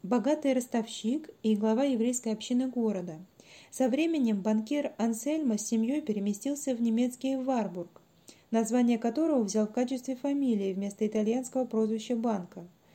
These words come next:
В девятнадцатом веке Варбурги создают банки в Лондоне и Нью-Йорке. Интересно, что возвышение семейств Ротшильдов и Варбургов происходит одновременно и совпадает с кровавой революцией во Франции.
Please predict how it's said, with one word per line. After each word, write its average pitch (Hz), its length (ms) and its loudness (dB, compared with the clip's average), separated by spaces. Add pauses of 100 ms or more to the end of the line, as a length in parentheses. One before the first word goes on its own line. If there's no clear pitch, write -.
(520)
В 214 260 2
девятнадцатом 285 720 0
веке 233 580 0
Варбурги 196 720 -2 (1400)
создают 226 460 0
банки 254 320 0
в 269 100 -2
Лондоне 262 440 0
и - 20 0
Нью-Йорке. 233 720 -2 (320)
Интересно, 240 580 2
что 220 180 0
возвышение 233 640 0
семейств 233 460 0
Ротшильдов 208 600 0
и 220 40 2
Варбургов 214 680 0 (360)
происходит 269 760 2
одновременно 220 960 0
и 202 60 -4
совпадает 226 600 0
с - 40 -12
кровавой 226 420 2
революцией 226 600 2
во 240 140 2
Франции. 202 640 -4